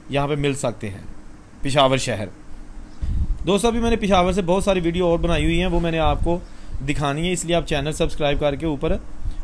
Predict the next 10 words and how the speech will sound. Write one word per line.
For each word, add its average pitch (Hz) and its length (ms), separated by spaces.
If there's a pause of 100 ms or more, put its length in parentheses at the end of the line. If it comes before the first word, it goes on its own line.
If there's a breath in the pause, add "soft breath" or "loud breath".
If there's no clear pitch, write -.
(180)
बेल 139 420
का 180 100
बटन 156 180
दबा 127 240
लें। 90 180
अच्छा, 165 280
ये 202 300
जनाब 202 320
देखें, 180 280
ये 190 400